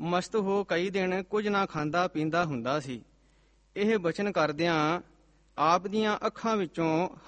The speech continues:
ਹੰਝੂ ਨਿਕਲ ਮੋਤੀਆਂ ਹਾਰ ਬਣ ਧਰਤੀ ਤੇ ਕਿਰਨ ਲੱਗ ਪਏ, ਤੇ ਕਿਹੋ ਨੇ ਇੱਕ ਸਤਿਗੁਰੂ ਰਾਮ ਸਿੰਘ ਜੀ ਦੇ ਦਰਸ਼ਨ ਬਿਨਾਂ ਮੈਨੂੰ ਇਹ ਸਭ ਕੁਛ ਕਦੀ-ਕਦੀ ਫਿੱਕਾ ਲੱਗਣ ਲੱਗ ਪੈਂਦਾ ਹੈ।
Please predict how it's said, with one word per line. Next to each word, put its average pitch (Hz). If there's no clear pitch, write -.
ਹੰਝੂ 170
ਨਿਕਲ 180
ਮੋਤੀਆਂ 165
ਹਾਰ 160
ਬਣ 175
ਧਰਤੀ 170
ਤੇ 185
ਕਿਰਨ 180
ਲੱਗ 139
ਪਏ, 135
ਤੇ 202
ਕਿਹੋ 202
ਨੇ 185
ਇੱਕ 214
ਸਤਿਗੁਰੂ 185
ਰਾਮ 180
ਸਿੰਘ 208
ਜੀ 196
ਦੇ 185
ਦਰਸ਼ਨ 160
ਬਿਨਾਂ 165
ਮੈਨੂੰ 170
ਇਹ 180
ਸਭ 202
ਕੁਛ 180
ਕਦੀ-ਕਦੀ 180
ਫਿੱਕਾ 208
ਲੱਗਣ 165
ਲੱਗ 143
ਪੈਂਦਾ 135
ਹੈ। 120